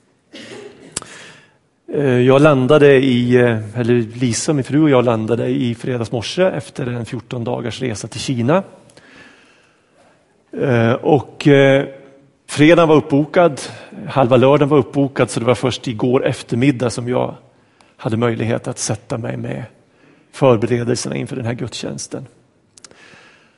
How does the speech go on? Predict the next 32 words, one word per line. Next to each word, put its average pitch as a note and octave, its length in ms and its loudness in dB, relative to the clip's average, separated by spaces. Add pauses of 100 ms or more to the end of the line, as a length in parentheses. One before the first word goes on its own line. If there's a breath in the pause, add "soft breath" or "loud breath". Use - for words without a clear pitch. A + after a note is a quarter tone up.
(360 soft breath)
Och D#3 140 4
eftersom E3 340 2
jag E3 180 8
i F3 80 8
fjorton E3+ 320 0
dagars C#3+ 280 4
tid D#3 240 0
har D#3+ 80 4
vant C3 200 2
mig B2+ 100 2
att G#2+ 100 -2
lägga B2+ 380 2
mig D#3+ 120 -2
vid D#3 160 2
en C#3+ 80 -2
tid C#3+ 260 0
motsvarande C3 480 -2
klockan B2+ 240 -4
tre A#2+ 220 2
på B2+ 120 -4
eftermiddagen B2+ 560 -2
i C#3 40 0
Sverige, B2+ 440 2
så C#3+ 320 0 (960 loud breath)
kände C#3+ 380 2
jag C3+ 120 6
att C3+ 240 0
mina C3+ 220 2
tankar B2 360 0
var B2+ 120 0
inte A#2 160 -2
hundra. A#2 440 -2